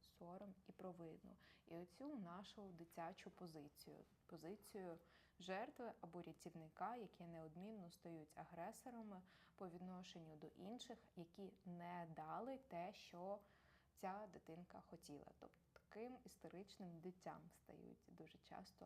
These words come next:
дорослі. Ось так. Не хотіла, щоб він був експертний, цей допис. Скоріше хочу вам сказати, що це не я така, що досягла дзень. Блін,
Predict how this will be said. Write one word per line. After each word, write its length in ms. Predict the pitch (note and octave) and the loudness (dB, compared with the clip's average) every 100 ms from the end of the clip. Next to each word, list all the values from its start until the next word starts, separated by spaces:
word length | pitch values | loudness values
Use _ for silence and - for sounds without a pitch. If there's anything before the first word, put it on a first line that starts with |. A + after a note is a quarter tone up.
| - F3 | -6 -4
дорослі. 520 | F3 E3 D#3+ - - - - - - - - - - - - - - - | -2 -2 -6 -10 -14 -14 -20 -20 -18 -16 -14 -14 -16 -18 -20 -20 -2 8
Ось 200 | E4 - | 8 8
так. 240 | A3 E3+ - | 6 6 6
Не 120 | C4 | 8
хотіла, 380 | D4 D4+ G4+ D#4+ | 8 10 10 10
щоб 180 | D#4+ D4 | 8 4
він 240 | C4 D#4+ C#4 | 6 6 8
був 200 | C#4 C#4+ - | 6 4 4
експертний, 720 | B3 - - C#4+ - G4 C4 | 2 4 8 8 6 0 -2
цей 340 | - A3+ G#3+ G3 | 2 2 4 4
допис. 640 | F#3+ F#3 - E3 F#3 - F3 | 12 12 12 2 0 -2 -2
Скоріше 600 | - - G#3+ D#4 - C#4 - | -2 0 2 2 0 -2 2
хочу 280 | C4 C4+ | 2 2
вам 180 | B3+ A#3+ | 0 0
сказати, 680 | A#3 A#3+ A3+ A#3+ A#3 - G#3+ | -2 -2 4 6 6 4 0
що 800 | - - A3 G#3+ G#3+ G#3 G3 G3 | 0 0 2 4 4 6 6 4
це 200 | - G#3+ | 0 0
не 200 | G3 F3+ | 0 0
я 200 | F#3 A#3+ | 6 6
така, 340 | E4 E4+ C4+ C#4 | 6 2 4 4
що 480 | - B3+ A#3 A3+ A#3 - - - - | 2 0 2 2 2 -6 -16 -14 0
досягла 580 | A3 A3+ A#3 A#3 A3+ A3 | 2 4 4 6 8 6
дзень. 480 | G#3 G#3+ G#3+ G3+ - - | 6 6 6 2 -2 -8
Блін, 480 | F#3+ G#3 A3 F#3+ F#3 | -4 -2 2 2 2